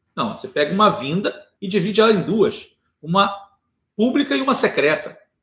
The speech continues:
Quando isso não tá <laughs> escrito, né? Então, assim, uma vez que o retorno do Messias tem sido entendido por séculos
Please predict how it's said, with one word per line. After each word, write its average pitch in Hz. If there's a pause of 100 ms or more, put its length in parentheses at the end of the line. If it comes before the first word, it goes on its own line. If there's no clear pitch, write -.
(420)
Quando 151
isso 135
não 196
tá -
<laughs> -
escrito, - (420)
né? 117 (720)
Então, 151
assim, 147
uma 196
vez 226
que 233
o -
retorno 196
do 175
Messias 185
tem 175
sido 196
entendido 175
por -
séculos 190